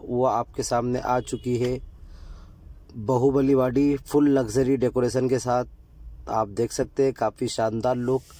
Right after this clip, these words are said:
बाहुबली का, लाइटिंग वर्क। अब आपको कहीं भी जाने की ज़रूरत नहीं है, आपका अपना सिकंदर वेल्डिंग आपके लिए लेके लाया। हर तरह की बॉडी,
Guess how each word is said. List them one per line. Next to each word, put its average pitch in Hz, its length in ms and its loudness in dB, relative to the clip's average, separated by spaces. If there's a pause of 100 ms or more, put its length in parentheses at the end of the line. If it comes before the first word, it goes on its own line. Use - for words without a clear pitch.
(480)
बाहुबली 127 500 2
का, 135 160 0
लाइटिंग 123 480 -2
वर्क। 127 280 0 (2750)
अब 131 200 2
आपको 123 440 -2
कहीं 131 320 0
भी 143 100 2
जाने 135 280 2
की 123 100 0
ज़रूरत 123 360 0
नहीं 117 240 0
है, 104 100 -4 (260)
आपका 120 500 0 (920)
अपना 135 360 0
सिकंदर 127 480 -2
वेल्डिंग 120 380 0
आपके 123 380 -2
लिए 123 120 2
लेके 123 280 0
लाया। 120 340 0 (920)
हर 147 220 -2
तरह 143 280 0
की 139 160 2
बॉडी, 113 320 2